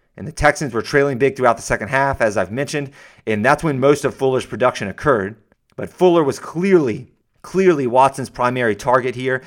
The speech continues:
Ten targets, double the next highest receiver. Brandon Cooks had five targets, and that was next highest. And Will Fuller,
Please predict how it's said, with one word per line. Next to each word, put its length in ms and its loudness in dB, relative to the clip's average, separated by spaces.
Ten 260 0
targets, 460 2
double 360 2
the 140 -2
next 300 -4
highest 420 0
receiver. 400 -8
Brandon 300 -4
Cooks 320 -6
had 160 -4
five 340 4
targets, 400 -2
and 80 -6
that 60 0
was 100 -6
next 380 -2
highest. 500 -2
And 260 -6
Will 200 2
Fuller, 420 2